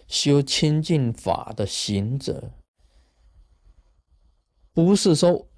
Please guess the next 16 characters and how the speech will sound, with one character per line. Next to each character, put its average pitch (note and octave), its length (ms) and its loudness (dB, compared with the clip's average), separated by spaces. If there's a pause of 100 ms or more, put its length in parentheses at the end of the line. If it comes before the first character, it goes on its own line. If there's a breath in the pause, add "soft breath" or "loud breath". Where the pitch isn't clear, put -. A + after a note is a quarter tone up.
听 F3+ 260 4
到 D3+ 220 4
一 C#3 40 0
句 C3+ 220 -2
话 C#3 320 -4 (160)
你 G2 220 0
就 A#2 120 0
生 A#2 300 -6
气 - 300 -12
的， - 100 -20 (280)
不 C#3+ 140 -6
是 D3+ 300 -10
这 B2+ 200 -4
样 B2 260 -6
子 - 120 -20 (120)
的。 - 60 -20